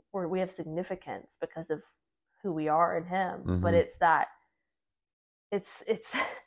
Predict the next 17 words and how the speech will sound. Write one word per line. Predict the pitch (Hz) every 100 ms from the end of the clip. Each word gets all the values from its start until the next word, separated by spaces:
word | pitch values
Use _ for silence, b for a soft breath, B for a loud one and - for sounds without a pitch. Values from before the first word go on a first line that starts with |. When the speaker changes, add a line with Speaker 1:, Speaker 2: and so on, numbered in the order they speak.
| B
Speaker 1:
<laughs> | B B B -
there's | 214 220
something | 254 220 226 214 196
greater | 190 175 180 220 - 208 214
that | 180 -
we're | 196 180
a | - -
part | 214 220
of. | 175 - - - _ _ _ _ 185
And | 180 180
when | 180
we | 180
take | 180 196 185
it | 175 - _ _ _ _ -
a | 196
selfish | - 220 269 - 165 180 - - _ _ _ _ -
position, | 180 165 - 175 -